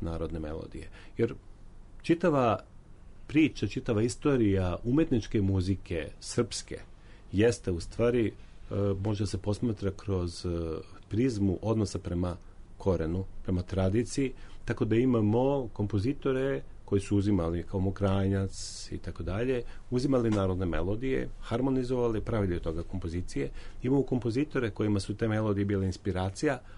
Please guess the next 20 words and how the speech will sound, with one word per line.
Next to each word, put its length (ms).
a 80
imamo 320
kompozitore, 640
to 120
je 20
ona 120
češka 380
škola 420
i 60
ostale, 380
koji 180
su 160
se 100
gnušali 680
narodne 380
pesme, 480
jer 100
su 140
oni 140
bili 400